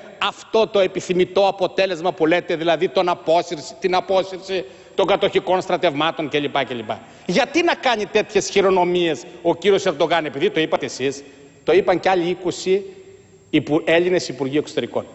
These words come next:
Το αποτέλεσμα ποιο είναι; Η διχοτόμηση της Κύπρου συνεχίζει να υφίσταται, η πληθυσμιακή αλλίωση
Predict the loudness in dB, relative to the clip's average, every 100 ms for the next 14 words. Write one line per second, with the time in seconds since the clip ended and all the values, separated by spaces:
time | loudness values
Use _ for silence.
0 | -6 -2 0 2 2 2 -2 0 0 2
1 | -2 -6 -12 -20 -20 -20 -20 _ _ -2
2 | 0 0 0 2 2 2 0 -4 -8 -6
3 | -4 -2 0 0 2 0 2 0 0 0
4 | 0 0 2 2 0 -10 -2 -2 0 -2
5 | -2 -2 2 2 0 2 2 2 0 0
6 | 0 -4 -4 -4